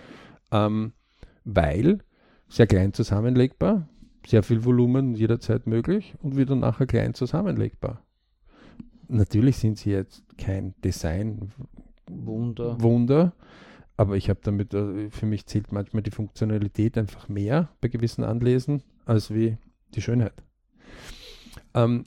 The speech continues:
Speaker 1: und damit kommen wir wieder zu diesem Vorbild. Darf ich dann überhaupt, wenn ich, ähm, jetzt, also so meine Krankheit geht zum Beispiel, so wie gehe ich damit um?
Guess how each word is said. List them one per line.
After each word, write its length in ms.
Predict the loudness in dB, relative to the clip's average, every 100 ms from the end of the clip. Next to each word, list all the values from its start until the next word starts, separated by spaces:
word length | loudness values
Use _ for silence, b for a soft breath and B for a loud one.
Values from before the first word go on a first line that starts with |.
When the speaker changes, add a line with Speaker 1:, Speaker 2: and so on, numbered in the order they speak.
| -2
Speaker 1:
und 120 | 2
damit 200 | 4 4
kommen 300 | 2 2 2
wir 240 | 2 0 -4
wieder 240 | -6 -4 -4
zu 140 | -4
diesem 260 | -4 -2 -4
Vorbild. 520 | -2 0 0 -2 -6 -20 _ -20 -20 -20 _ _ _ -14 -8 -4
Darf 320 | -2 0 2
ich 160 | 0 0
dann 180 | -4 -2
überhaupt, 680 | 0 2 4 2 0 -2
wenn 200 | 0 0
ich, 340 | -2 -4 -12 -20 B B B B B _
ähm, 680 | -2 0 0 -2 -6 -10 -12 _ _ _ _
jetzt, 380 | -4 -4 -6 -14
also 220 | -10 -6
so 140 | -4 -4
meine 200 | -6 -6
Krankheit 520 | -8 -8 -6 -8 -6
geht 300 | -8 -6 -2
zum 120 | -2
Beispiel, 240 | -4 -6
so 100 | -4
wie 80 | -2
gehe 160 | 0 0
ich 120 | 0
damit 240 | -2 0
um? 160 | -2